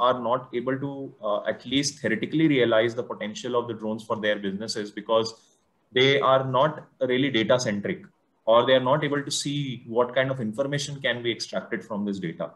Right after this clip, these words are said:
But while working with them, we could see all those factors. That, okay, if we extract this intelligence from the data, this could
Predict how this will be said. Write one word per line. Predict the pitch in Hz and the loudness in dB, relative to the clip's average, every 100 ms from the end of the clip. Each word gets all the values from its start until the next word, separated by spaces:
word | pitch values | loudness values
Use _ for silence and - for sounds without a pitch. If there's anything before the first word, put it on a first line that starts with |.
| _ _ _ - | _ _ _ 0
But | 131 131 131 | 2 0 0
while | 113 123 160 | 4 6 6
working | 147 147 156 | 6 4 0
with | 156 156 | -2 -2
them, | 160 | -2
we | 127 135 | -2 -2
could | 165 156 | -2 -2
see | - 135 | -2 0
all | 123 117 | 2 2
those | 113 113 - | -2 -6 -8
factors. | 87 - 85 - - _ _ - | -8 -8 -10 -10 -20 _ _ -2
That, | 117 | 0
okay, | 123 143 | 2 0
if | 135 | 0
we | 151 | -2
extract | 139 - 139 139 139 | -2 -2 2 2 2
this | 131 | -6
intelligence | 123 117 120 120 135 - | -4 -2 0 0 -4 -6
from | 123 | -6
the | 120 | -4
data, | 110 107 135 | -4 0 0
this | 123 | 0
could | - 127 | -6 -10